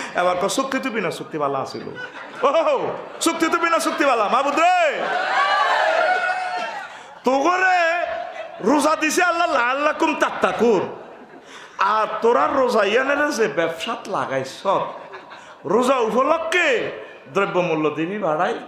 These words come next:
মাছ আসির আরো বেশি খাইব। রোজাতে কি খানা বুড়িকে খাইছে? রোজার বাইরে।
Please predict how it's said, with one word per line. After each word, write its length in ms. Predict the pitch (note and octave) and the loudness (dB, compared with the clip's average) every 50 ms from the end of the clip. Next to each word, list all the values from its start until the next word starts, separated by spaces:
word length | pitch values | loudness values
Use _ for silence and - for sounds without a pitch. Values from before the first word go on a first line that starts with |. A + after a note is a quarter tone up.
| - - - - - - - - - - | -16 -20 -20 -20 -20 -20 -20 -16 -8 -4
মাছ 280 | C#3 D3 D3 C#3+ - | -2 -2 -2 -2 -2
আসির 260 | D#3+ D3 - - D#3 | -4 -4 -4 -4 -2
আরো 240 | D3+ C#3 B2+ B2+ D3 | 0 0 0 0 -2
বেশি 240 | D3 D3+ C#3+ D3 E3 | -4 -4 -4 -4 -6
খাইব। 240 | D#3 D#3+ D#3 D#3+ E3+ G3+ A#3+ C4+ C#4 C#4 C4 - - - - - - - - | -4 -4 -4 0 2 2 2 4 2 0 -2 -4 -8 -14 -16 -18 -18 -14 -10
রোজাতে 440 | C3 D3+ F#3+ G#3+ B3 B3+ B3+ C4 C4 | -6 -4 -2 0 0 0 0 0 -2
কি 140 | G#3 C4 | -2 0
খানা 240 | A#3+ C#4 C#4+ C#4+ D4 | 0 0 2 2 0
বুড়িকে 300 | C#4 C4 A#3+ A3+ A3+ A#3+ | 0 0 0 0 0 2
খাইছে? 400 | G#3+ A3 F#3+ - - E3+ D3+ C3+ C#3 | 2 2 0 0 0 0 0 0 -2
রোজার 240 | D#3+ F#3 - F3 - | -2 0 2 2 2
বাইরে। 460 | D#3+ E3+ E3+ E3+ D3+ C#3+ A#2+ - - | 2 2 2 2 2 0 0 -2 -4